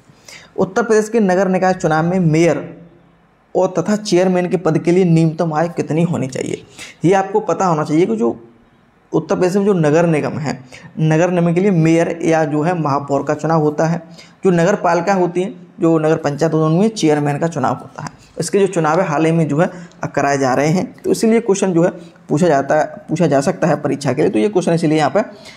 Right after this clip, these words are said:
दिया गया है। तो उसका जो answer क्या होना होगा, तो option आप देख सकते हैं, अठारह वर्ष, इक्कीस वर्ष, पच्चीस वर्ष, तीस वर्ष। तो इसका जो सही answer आपका हो जाएगा, वो हो जाएगा तीस वर्ष। ठीक है, तो अगर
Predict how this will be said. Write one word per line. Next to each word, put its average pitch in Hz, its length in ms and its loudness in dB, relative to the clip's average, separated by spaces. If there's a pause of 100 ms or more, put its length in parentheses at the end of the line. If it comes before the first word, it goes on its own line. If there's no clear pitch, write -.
(200)
दिया 143 180 2
गया - 160 -4
है। - 120 -8 (260)
तो 226 60 0
उसका 247 200 0
जो 226 180 0 (120)
answer 190 320 2
क्या 143 180 -2
होना - 260 -12 (180)
होगा, 127 240 -6 (140)
तो 139 60 0
option 151 180 -2
आप 160 100 0
देख 160 200 0
सकते 156 280 -4
हैं, 151 60 -2
अठारह 151 240 0
वर्ष, 156 260 -2
इक्कीस 156 280 -2
वर्ष, 156 260 -2
पच्चीस 165 300 -4
वर्ष, 151 180 -4
तीस 151 300 -2
वर्ष। 156 180 -8 (640)
तो 208 60 2
इसका 220 180 0
जो 226 100 2
सही 208 340 2
answer 165 280 0
आपका 165 240 -2
हो 143 160 -2
जाएगा, 123 320 -2 (180)
वो 147 120 -4
हो 135 60 0
जाएगा 110 240 0
तीस 147 420 -6
वर्ष। - 280 -10 (160)
ठीक 139 100 -2
है, 196 120 -2 (520)
तो - 80 0
अगर 180 560 -2